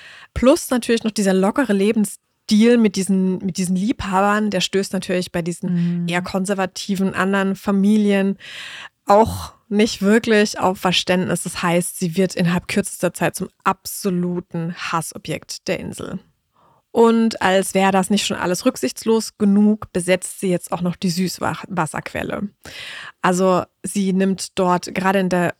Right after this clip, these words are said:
Speaker 1: Trockenzeit jeden Tag ein Bad. Sie ist komplett verschwenderisch. Und diese Süßwasserquelle läuft ja quasi von oben,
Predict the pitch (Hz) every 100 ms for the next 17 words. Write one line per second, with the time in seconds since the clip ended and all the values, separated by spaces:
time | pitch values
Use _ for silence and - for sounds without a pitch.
0 | - - 214 208 - 196 180 175 196 214
1 | 214 196 - 185 180 202 185 180 175 180
2 | 175 185 202 - - - 208 - 233 226
3 | 294 - - 262 - 202 202 185 175 214
4 | - - - - - 196 202 202 226 -
5 | 196 214 202 196 196 196 190 220 - 202
6 | 202 - 208 214 - 202 233 240 240 262